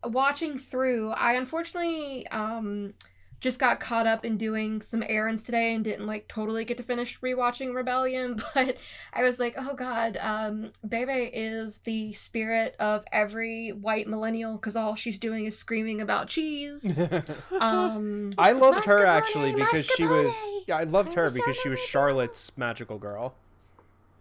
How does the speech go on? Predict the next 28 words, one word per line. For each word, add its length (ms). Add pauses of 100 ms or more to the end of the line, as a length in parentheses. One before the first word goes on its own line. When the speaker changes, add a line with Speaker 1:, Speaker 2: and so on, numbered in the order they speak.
(120)
Speaker 1:
Yeah. 540
Speaker 2:
Yeah. 160 (300)
Speaker 1:
Um, 760 (880)
so 140
that, 280
that 180
was 120
an 120
interesting 480
creative 680
twist, 520
and 120
a 40
lot 240
of 80
people 500
from 260
just, 200
like, 220
reviews 520
I 80
was 220
reading 340
earlier 500
today 420
were 160
kind 280
of 180